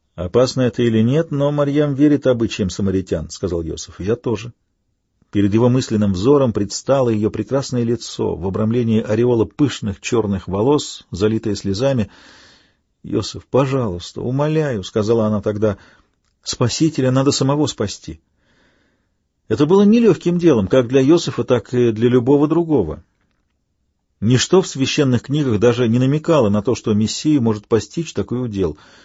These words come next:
Он умер позорной, исключительно бесчестной смертью,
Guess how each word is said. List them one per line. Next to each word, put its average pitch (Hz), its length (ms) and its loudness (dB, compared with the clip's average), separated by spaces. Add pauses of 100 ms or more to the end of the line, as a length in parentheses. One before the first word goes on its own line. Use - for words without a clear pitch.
(220)
Он 139 340 0
умер 180 380 4
позорной, 180 1000 0 (680)
исключительно 175 720 2
бесчестной 143 680 0
смертью, 156 680 -4